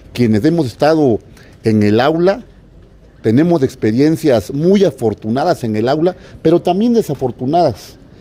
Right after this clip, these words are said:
Excesos en asignaturas, en tareas, en materias. Los libros de texto que hoy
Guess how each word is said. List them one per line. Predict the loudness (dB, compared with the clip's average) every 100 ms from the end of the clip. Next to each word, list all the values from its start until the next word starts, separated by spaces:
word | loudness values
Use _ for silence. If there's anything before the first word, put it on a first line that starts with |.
| -8 -6
Excesos | -6 0 0 2 -2 -2 -20 -8
en | -4 -2
asignaturas, | -2 -2 -4 -4 -2 2 2 2 -2
en | -4 -2
tareas, | 0 2 2 2 -2 -6
en | -6
materias. | -6 -2 -2 -2 -8 -16 -20 -10
Los | 0 2
libros | 2 2 2
de | 0
texto | 0 -2 -2 -6 -4
que | -2
hoy | 2 2 0